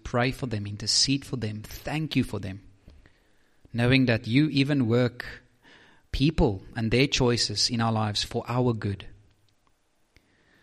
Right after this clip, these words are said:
Lord, may we live and lead quiet and godly lives. May we be hardworking as a student, as, um, employed people, Lord, or even if we are on pension, Lord, to be working hard, whatever we f-, our hands find to do, that we would do it with diligence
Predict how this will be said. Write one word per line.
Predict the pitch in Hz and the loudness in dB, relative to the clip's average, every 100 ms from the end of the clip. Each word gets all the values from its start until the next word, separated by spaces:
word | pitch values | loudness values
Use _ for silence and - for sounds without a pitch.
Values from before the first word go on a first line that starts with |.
| _ _ | _ _
Lord, | 123 | 0
may | 117 131 | 6 6
we | 151 | 8
live | 139 117 120 123 101 - | 6 6 6 4 2 -6
and | 113 107 104 | -4 -2 0
lead | 113 131 120 107 - - | 4 4 4 2 -2 -12
quiet | - 123 123 127 120 | -6 0 2 2 0
and | 117 107 | -4 -2
godly | 113 113 | -2 0
lives. | 110 110 110 | 0 -2 -2
May | 117 | 0
we | 120 120 | 0 0
be | 113 | 0
hardworking | 101 101 123 120 117 120 110 101 - - | -2 0 2 2 0 -2 -6 -8 -12 -10
as | 110 107 | -6 -4
a | |
student, | - - 127 123 123 120 - - - - _ _ - _ | -4 -2 0 0 -2 -4 -10 -18 -20 -20 _ _ -20 _
as, | - 107 104 - | -8 -4 -2 -2
um, | 104 101 101 101 | -4 -6 -10 -10
employed | 107 101 - 123 123 - | -8 -6 -2 0 0 -2
people, | 120 - 117 | -6 -4 -4
Lord, | 113 113 110 | -2 -2 -2
or | 101 98 - - - _ _ | -4 -6 -10 -20 -20 _ _
even | - 120 127 | -2 2 4
if | 123 | 4
we | |
are | 117 | 4
on | 113 | 2
pension, | - 127 131 - 127 | 2 0 0 0 0
Lord, | 120 123 120 | 0 -2 -2
to | 110 | -4
be | 107 | -2
working | 107 120 127 120 | 0 -2 -2 -4
hard, | 113 117 117 113 | 0 0 -2 -4
whatever | 110 110 123 135 | -4 0 2 4
we | 127 | 2
f-, | 120 - | 0 -2
our | 110 107 | 0 2
hands | 113 135 127 | 2 0 0
find | 131 123 120 | 0 0 -2
to | 110 | -4
do, | 107 107 | -2 -2
that | 107 107 | -4 -2
we | 110 | -2
would | 107 104 | -2 -2
do | 113 | -2
it | 113 113 | -2 -2
with | 104 | -6
diligence | - 113 110 101 101 - - | -4 -2 -2 -4 -6 -4 -4